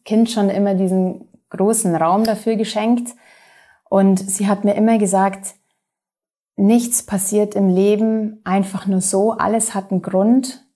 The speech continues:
und einen Sinn. Wir kriegen auf manche Antworten zwar, ähm,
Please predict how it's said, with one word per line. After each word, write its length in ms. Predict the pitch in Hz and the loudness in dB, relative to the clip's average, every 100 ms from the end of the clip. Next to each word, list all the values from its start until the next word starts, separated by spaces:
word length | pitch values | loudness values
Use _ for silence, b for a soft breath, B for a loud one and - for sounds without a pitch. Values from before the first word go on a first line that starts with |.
| _ | _
und 260 | 196 190 | -2 0
einen 160 | 180 175 | 0 -2
Sinn. 500 | 165 196 240 302 320 b b b b _ _ | 0 2 4 2 -2 b b b b _ _
Wir 340 | 185 185 - - | -4 -2 -4 -6
kriegen 360 | - 208 214 | 0 2 2
auf 260 | 190 185 - | 2 -2 -2
manche 420 | 185 196 190 196 | -2 0 0 -2
Antworten 1080 | 196 196 190 190 190 190 196 190 - - _ _ _ | -2 -2 0 0 0 0 0 -2 -6 -20 _ _ _
zwar, 580 | - 190 180 180 175 - | -4 0 2 0 -2 -4
ähm, 500 | 175 175 170 170 175 | -6 -4 -4 -4 -6